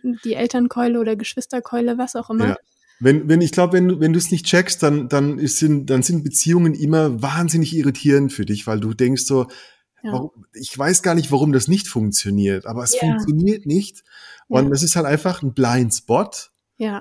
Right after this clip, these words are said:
Speaker 2: Das ist vielleicht auch eine gute Frage an dich, ja.
Speaker 1: Mhm.
Speaker 2: Ähm, braucht es immer diese schmerzhafte Erfahrung, dieser,
Speaker 1: Mhm.
Speaker 2: dieses, dieser Bruch in der Fassade, damit da ein bisschen Licht reinkommt? Oder
Speaker 1: Mhm.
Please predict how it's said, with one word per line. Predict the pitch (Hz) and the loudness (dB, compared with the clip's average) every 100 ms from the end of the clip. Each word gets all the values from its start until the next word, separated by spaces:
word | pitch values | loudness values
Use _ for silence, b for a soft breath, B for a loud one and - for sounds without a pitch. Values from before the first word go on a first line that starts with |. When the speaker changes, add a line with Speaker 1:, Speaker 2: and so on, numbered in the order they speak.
| _ | _
Speaker 2:
Das | 113 | -4
ist | |
vielleicht | 143 139 | 2 2
auch | 135 | 4
eine | 135 | 2
gute | 123 131 | 0 -2
Frage | 120 120 135 156 | -2 0 2 2
an | 120 113 | 0 0
dich, | 170 175 - _ - | 0 -4 -14 _ -6
ja. | 107 143 139 | -2 -2 -6
Speaker 1:
Mhm. | 196 214 - _ _ - | -12 -12 -12 _ _ -6
Speaker 2:
Ähm, | 113 113 - | -4 -2 -6
braucht | - 113 143 | 0 2 2
es | 165 | -2
immer | - 160 170 180 175 | -2 0 0 0 -2
diese | 160 120 127 120 - _ - | -4 2 2 2 -2 _ -14
schmerzhafte | - 120 147 - 170 - 147 | -4 -2 0 -2 -4 -6 -6
Erfahrung, | 127 - 120 143 170 175 131 | -4 -2 -2 0 -2 -2 -2
dieser, | 131 107 120 | 0 2 2
Speaker 1:
Mhm. | |
Speaker 2:
dieses, | 120 110 117 - - | 0 -2 -2 -4 -2
dieser | 120 123 | 0 2
Bruch | 98 - 135 170 | 0 0 0 2
in | 175 | 2
der | 147 | 2
Fassade, | 135 131 120 110 120 156 | 0 -2 -2 -2 0 0
damit | 147 131 127 123 | 2 2 2 2
da | 123 | 0
ein | - 117 | -2 -6
bisschen | 127 - 127 | -2 0 0
Licht | 104 143 - | 0 -4 -6
reinkommt? | 156 165 156 165 175 180 | -4 -2 0 0 0 0
Oder | - 240 | 2 2
Speaker 1:
Mhm. | 214 | 2